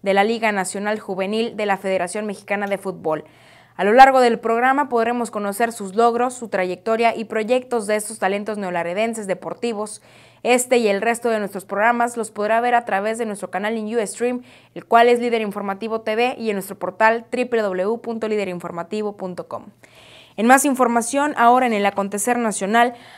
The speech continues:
al menos cuarenta y dos municipios de la región del Istmo de Tehuantepec, en Oaxaca, y treinta y ocho mil novecientos noventa y ocho habitantes han resultado bastante afectados por las intensas lluvias que se han registrado en la zona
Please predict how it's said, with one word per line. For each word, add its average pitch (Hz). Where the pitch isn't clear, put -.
al 220
menos 311
cuarenta 247
y 240
dos 302
municipios 277
de 240
la 214
región 214
del 240
Istmo 254
de 220
Tehuantepec, 190
en 202
Oaxaca, 220
y 196
treinta 202
y 208
ocho 208
mil 254
novecientos 247
noventa 196
y 214
ocho 226
habitantes 214
han 269
resultado 277
bastante 262
afectados 254
por 220
las 196
intensas 240
lluvias 247
que 214
se 226
han 240
registrado 233
en 208
la 180
zona 220